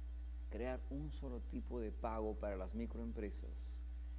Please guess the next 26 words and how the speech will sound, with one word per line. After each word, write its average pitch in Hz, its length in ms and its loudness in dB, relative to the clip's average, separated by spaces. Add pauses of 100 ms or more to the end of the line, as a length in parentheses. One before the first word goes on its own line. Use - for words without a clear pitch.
(180)
crearle 139 460 4
un 151 520 0
periodo 139 440 2
de 127 140 2
gracia 123 380 0
para 113 180 0
las 107 80 0
microempresas 123 580 -2
que 127 100 -2
se - 140 0
incorporan 107 840 10 (460)
al, 104 680 6 (360)
a 98 100 4
adquirir 113 400 4
su 131 140 2
registro 123 520 4
único 113 360 6
de 107 120 6
contribuyente 110 800 4 (320)
y 120 80 4
darle 156 320 8
un 160 160 4
tiempo 156 400 6
de 127 100 6
seis 135 300 2
meses 135 420 2